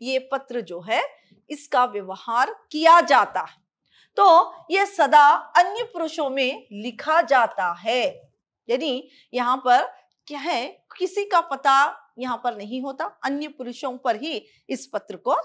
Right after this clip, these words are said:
लिखा जाता है। तो फिर यहाँ पर इसमें संबोधन और अंत में क्या है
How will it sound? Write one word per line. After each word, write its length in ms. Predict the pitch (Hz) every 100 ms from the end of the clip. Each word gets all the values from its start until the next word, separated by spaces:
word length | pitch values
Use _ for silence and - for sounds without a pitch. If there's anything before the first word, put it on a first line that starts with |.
| -
लिखा 420 | 233 262 - 330
जाता 340 | 262 214 185 165
है। 640 | - _ _ _ _ _
तो 220 | 415 320 330
फिर 380 | - - 453
यहाँ 280 | 427 311 311
पर 180 | 320 320
इसमें 500 | 311 311 311 269 349 -
संबोधन 720 | - 262 254 330 339 370 -
और 180 | 277 262
अंत 360 | - 285 294 254
में 320 | 233 262 - _ _ -
क्या 80 | 254
है 160 | 262